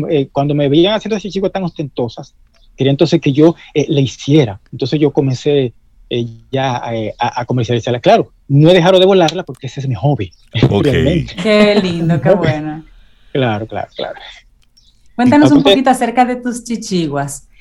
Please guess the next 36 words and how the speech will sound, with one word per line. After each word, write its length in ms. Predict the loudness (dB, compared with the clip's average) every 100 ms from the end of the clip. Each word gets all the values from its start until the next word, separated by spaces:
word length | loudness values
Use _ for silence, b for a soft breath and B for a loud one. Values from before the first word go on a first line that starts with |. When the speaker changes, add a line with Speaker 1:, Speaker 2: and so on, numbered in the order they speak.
| _ -8
Speaker 3:
Eh, 440 | -2 -2 0 -2 -2
Speaker 1:
Sí. 60 |
Speaker 3:
nosotros 560 | -4 -2 2 2 0 -2
no 180 | 0 2
somos 200 | 2 6
muy 140 | 6
conocedores, 640 | 6 4 4 2 2 2 2
pero 160 | -2 -2
sabemos 340 | -2 -4 -6
que 60 | -10
existe 300 | -8 -2 0
la 140 | 0
chichigua 380 | 0 -6 -2 -2
tradicional, 800 | -2 -6 -6 -6 -2 0 2 2
Speaker 2:
Sí, 60 | 2
la 80 | 2
Speaker 3:
que 80 | 2
existe 0 |
el 80 | 2
Speaker 2:
convencional. 380 | 0 0 0 4
Speaker 3:
cajón. 800 | 6 6 8 8 6 4 -2 B B B B -10
Eh, 180 | -8 2
cuéntanos 340 | 4 6 4
un 140 | 4 2
poquito 400 | 0 0 0 4
Speaker 1:
Sí, 60 | 4
Speaker 3:
de 80 |
Speaker 1:
sí. 40 | 4
Speaker 3:
las 80 | 4
variedades. 600 | 2 2 0 0 -2 -10
Necesitamos 480 | -4 0 2 4 6
Speaker 1:
Sí, 60 | 4
sí. 40 |
Speaker 3:
al 80 | 2
experto 520 | -2 2 4 4 2
aquí. 380 | -4 -6 -8